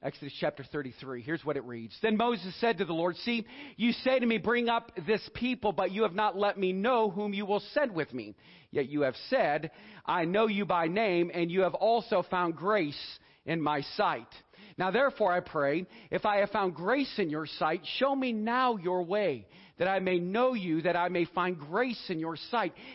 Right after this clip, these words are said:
and consider that this nation is your people." And it continues with verse fourteen. And he said, "My presence will go with you,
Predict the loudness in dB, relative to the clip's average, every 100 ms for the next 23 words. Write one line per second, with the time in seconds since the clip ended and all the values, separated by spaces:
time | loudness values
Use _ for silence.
0 | -6 -4 -2 -4 -10 -4 0 2 2 -2
1 | -6 -10 -2 0 0 -2 -2 0 0 0
2 | -2 -2 -2 -2 -6 -6 -8 -6 -6 -6
3 | -8 _ _ _ _ _ _ _ _ _
4 | -20 -18 -18 -14 -12 -12 -14 -12 -12 -10
5 | -14 -14 -16 -16 -12 -10 -10 -10 -16 _
6 | _ _ -10 -8 -6 -2 -2 -2 -6 -20
7 | -6 -2 -2 0 0 0 -2 -8 -4 -4
8 | 2 2 2 0 -2 -4 -4